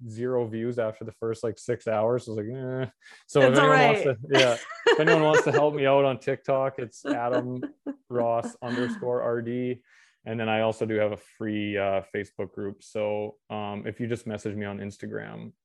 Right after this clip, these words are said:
Speaker 1: I can send the links for the Facebook group. Or if you grab any of my free resources, I think it's gonna send you the link for the Facebook group anyway. So.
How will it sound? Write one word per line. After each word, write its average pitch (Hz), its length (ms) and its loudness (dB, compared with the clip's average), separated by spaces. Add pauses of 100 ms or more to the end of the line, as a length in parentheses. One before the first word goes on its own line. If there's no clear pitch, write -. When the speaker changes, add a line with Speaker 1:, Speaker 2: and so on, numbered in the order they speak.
(120)
Speaker 1:
I 107 140 -6
can 110 340 -12
send 110 280 -12
the 110 40 -10
links 113 320 -14
for - 160 -16
the - 220 -12 (100)
Facebook - 320 -16
group. 117 240 -8
Or 120 120 0
if 110 120 -6
you 123 60 -4
grab 110 280 -2
any 107 120 -4
of 104 80 -6
my 101 100 -6
free 107 220 -8
resources, 110 500 -4
I 104 80 -2
think 98 220 -12
it's 92 100 -14
gonna 113 160 -12
send 110 300 -12
you 107 60 -8
the 110 120 -10
link 110 260 -10
for 120 120 -12
the 113 80 -10
Facebook - 400 -14
group 120 240 -12
anyway. 120 320 -14
So. - 200 -20